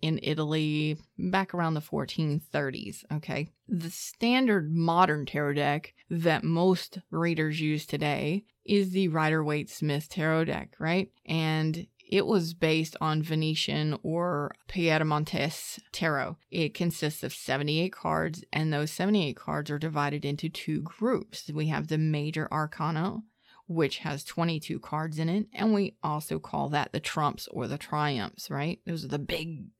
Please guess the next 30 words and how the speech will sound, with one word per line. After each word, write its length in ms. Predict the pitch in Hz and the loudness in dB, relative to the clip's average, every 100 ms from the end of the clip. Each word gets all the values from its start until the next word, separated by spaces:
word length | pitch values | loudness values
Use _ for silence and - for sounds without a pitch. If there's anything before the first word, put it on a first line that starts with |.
| - | -10
the 60 | |
big 320 | 165 170 165 | -4 -2 -2
cards. 520 | 165 - 151 147 220 - - | -4 -2 -2 -2 -6 -16 0
The 180 | 185 180 | 4 6
Minor 460 | 170 170 175 180 - | 6 4 4 2 2
Arcana, 720 | 170 165 - 170 165 165 190 - _ | 0 0 -2 -2 0 0 -2 -6 _
which 600 | 165 165 165 170 165 - | -6 -4 0 0 0 -4
has 560 | 190 - 156 165 170 - - | -6 -2 0 0 -4 -8 -12
fifty-six 680 | - 180 - 160 - 226 214 | -2 -2 0 -4 0 0 -2
cards 380 | - 147 147 160 | -6 -4 -4 -4
in 140 | 160 | -2
it, 180 | 160 - | -2 -4
and 220 | - 165 | -2 2
those 300 | 170 180 185 | 2 2 2
are 300 | 185 175 170 165 - | 2 2 2 -2 0
more 560 | 175 170 165 160 165 - 202 | 0 2 2 2 0 -2 0
of 180 | 190 | 2
your 440 | 180 175 190 - - | 2 0 0 -2 -2
everyday 680 | - 185 180 165 165 160 175 _ | 2 4 4 2 0 0 -4 _
happenings, 720 | 208 196 170 - - - 185 | -4 0 0 -2 -8 -8 -2
and 120 | 180 | 0
we'll 120 | 180 170 | 2 0
get 120 | 170 | -2
more 200 | 165 165 | -4 -2
into 160 | 160 | -4
that 160 | 165 156 | -4 -6
in 60 | - | -6
just 200 | 151 - | -8 -8
a 80 | |
sec. 260 | 160 - - | -10 -10 -12